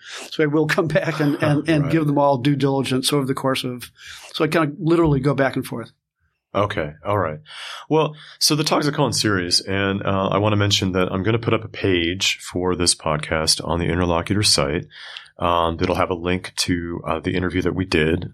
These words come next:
Speaker 2: for the magazine. It's also gonna, I'll also embed images, um, specifically from Toxicon, since we're gonna, we're gonna talk a lot about it in the next couple minutes, um, so people can have a reference, and then also a link to your site so they can check out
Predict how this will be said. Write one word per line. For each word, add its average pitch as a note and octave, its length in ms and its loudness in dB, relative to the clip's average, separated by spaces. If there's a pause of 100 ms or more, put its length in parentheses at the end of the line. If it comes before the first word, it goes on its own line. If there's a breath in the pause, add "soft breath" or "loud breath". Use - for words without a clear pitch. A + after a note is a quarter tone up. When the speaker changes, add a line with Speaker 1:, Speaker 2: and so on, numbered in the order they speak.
(100)
Speaker 2:
for G2 120 -2
the F2+ 60 2
magazine. D#2 580 -2
It's E2 180 -2
also F2 220 2
gonna, F2 320 -2 (340 loud breath)
I'll F#2 120 4
also G2 280 4
embed G2 420 2
images, F2 640 2
um, E2 360 -2
specifically A#2 560 2
from E2+ 180 -2
Toxicon, D#2 560 -2
since D#2 180 -4
we're D#2+ 80 -8
gonna, D#2 300 -10
we're E2+ 120 -4
gonna D#2 240 -4 (580 loud breath)
talk D#2 380 -2 (1000)
a F#2 80 2
lot E2 240 4
about E2+ 320 2
it F2 220 -2
in F2+ 120 -2
the E2 60 -10
next D#2 260 -6
couple D#2 280 -6
minutes, G#2 500 2 (500 loud breath)
um, E2+ 240 -2
so F#2 140 0
people E2+ 260 0
can E2+ 140 -4
have D#2+ 180 -4
a D2+ 60 -8
reference, F#2+ 480 2
and F2+ 100 -2
then E2 120 0
also F#2 420 2
a E2+ 80 2
link F2+ 220 0
to - 100 -2
your E2 100 -2
site E2 340 2
so D#2+ 100 0
they D#2+ 100 -2
can D#2 140 -6
check D2+ 200 -2
out D#2 280 0